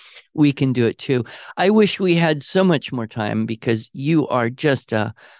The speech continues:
a wealth of information and ideas. And I appreciate you sharing what you,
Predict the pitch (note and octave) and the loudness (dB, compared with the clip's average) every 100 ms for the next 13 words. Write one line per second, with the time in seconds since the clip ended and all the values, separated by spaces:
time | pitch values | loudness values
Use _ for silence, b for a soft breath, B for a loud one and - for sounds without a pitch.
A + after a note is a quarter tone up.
0 | b - A#2 A2+ B2 D3 A#2 G#2+ - - | b -2 0 0 0 0 0 -4 -6 -4
1 | A2+ - C3+ B2 A#2+ A2+ B2+ A2 G#2+ G#2+ | -4 -2 -2 0 -2 -2 -2 -2 0 -2
2 | G#2+ A2 G#2+ G#2+ - b b b b _ | -2 -2 -2 -2 -8 b b b b _
3 | - B2 A#2 A#2 A2+ - D#3+ - C#3+ B2+ | -2 0 2 0 0 0 0 0 0 0
4 | B2+ A#2 - D3+ C#3 C3 B2+ A#2+ B2+ A2+ | -2 -6 -2 0 2 2 0 -2 -2 -4
5 | G#2+ | -4